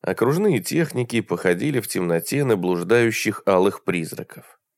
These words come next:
Портативные ультрафиолетовые лампы «Сирчи» испускали жуткое фиолетовое свечение.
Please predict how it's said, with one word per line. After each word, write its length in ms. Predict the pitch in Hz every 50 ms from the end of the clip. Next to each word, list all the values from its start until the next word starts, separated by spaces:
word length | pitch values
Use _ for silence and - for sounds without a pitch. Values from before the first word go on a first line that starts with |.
| _ _ _ _
Портативные 760 | - 101 101 - - 113 110 - - 196 196 180 170 160 147 139
ультрафиолетовые 1120 | 147 147 131 - 117 113 107 - 107 101 101 101 120 139 135 - 104 92 92 92 92 90
лампы 600 | 90 98 117 131 143 131 110 - 95 87 80 - _
«Сирчи» 680 | - - - - 85 95 90 - - - - - - _ _ _ - - - - - _
испускали 720 | - 101 95 - - 98 - - - - 196 196 180 170 127
жуткое 640 | 104 98 98 - 113 85 76 - - 143 147 135
фиолетовое 720 | 117 - 110 107 104 98 95 107 113 110 - 107 104 107 104
свечение. 800 | 101 - 95 104 104 - - - - - - - - - -